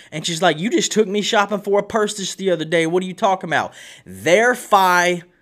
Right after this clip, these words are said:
s-, th-, thereby solu-, solidifying that he is, in fact, the trick. Why? And, and we're gonna come back to what I'm talking about now. Yes, Blueface, you're not a pimp.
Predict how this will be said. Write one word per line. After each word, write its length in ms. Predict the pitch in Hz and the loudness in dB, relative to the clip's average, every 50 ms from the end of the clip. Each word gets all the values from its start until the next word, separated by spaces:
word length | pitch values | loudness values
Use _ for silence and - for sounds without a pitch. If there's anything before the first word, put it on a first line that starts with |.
| _ _ _ _ _ _ _ _ _ _ | _ _ _ _ _ _ _ _ _ _
s-, 320 | - - - - - - | -6 -4 -2 -2 -2 -4
th-, 320 | - 170 131 131 165 165 147 | -8 -6 -2 0 0 2 4
thereby 520 | 175 180 208 214 185 190 190 190 190 190 | 4 6 6 6 6 4 4 6 6 4
solu-, 760 | 185 - - - - - 190 165 147 139 170 190 226 220 - | 2 0 -2 -2 -2 0 0 0 2 4 6 6 6 6 4
solidifying 1080 | - - 185 156 147 185 277 370 339 254 - - 175 151 127 104 92 90 98 123 180 - _ _ _ _ _ _ _ _ _ _ _ - | 0 0 2 4 6 6 6 6 6 0 0 2 2 4 4 2 0 -4 -6 -8 -10 -12 _ _ _ _ _ _ _ _ _ _ _ -18
that 640 | 120 127 131 165 165 160 165 170 165 - - _ - | -10 -2 2 4 4 6 4 4 2 -2 -6 _ -4
he 260 | 170 180 220 214 226 | -2 0 2 2 4
is, 160 | 240 240 208 214 | 2 2 2 2
in 80 | 202 | 0
fact, 280 | 170 226 208 196 190 196 | 4 4 4 4 4 0
the 60 | 180 | -4
trick. 280 | - - 226 220 180 127 | -4 0 0 0 0 0
Why? 520 | 127 123 156 185 208 214 226 240 240 - - | 0 2 4 6 6 6 4 4 2 0 -2
And, 160 | 165 170 165 | -2 -4 -2
and 180 | - 160 160 175 | -2 -2 -2 -2
we're 100 | 190 185 | -2 -2
gonna 180 | 202 196 190 175 | -2 -2 -2 -2
come 240 | 175 196 185 180 | -4 -4 -4 0
back 180 | 180 180 175 175 | 2 0 0 0
to 60 | 185 | -2
what 120 | 175 175 165 | -4 -4 -4
I'm 60 | 160 | -2
talking 320 | - 262 254 247 247 180 | 0 0 0 0 0 -2
about 240 | 147 143 135 120 110 | -2 0 0 0 0
now. 240 | 113 110 98 92 _ _ - - - - _ _ _ _ _ _ _ _ | -2 -4 -6 -6 _ _ -20 -20 -20 -20 _ _ _ _ _ _ _ _
Yes, 480 | 127 139 160 247 320 349 381 - - | -10 0 4 8 8 8 8 6 0
Blueface, 880 | - 135 170 185 196 190 - - 190 190 208 233 262 - - - - - - | -2 0 4 4 4 4 2 4 4 4 4 4 2 -2 -6 -8 -8 -12 -6
you're 180 | 156 170 202 202 | -2 0 0 2
not 380 | 196 196 208 220 247 262 262 | 2 0 2 4 6 6 4
a 40 | 240 | 4
pimp. 600 | - - - - 277 302 285 190 - - - | 2 -2 -4 2 4 4 4 4 2 -4 -14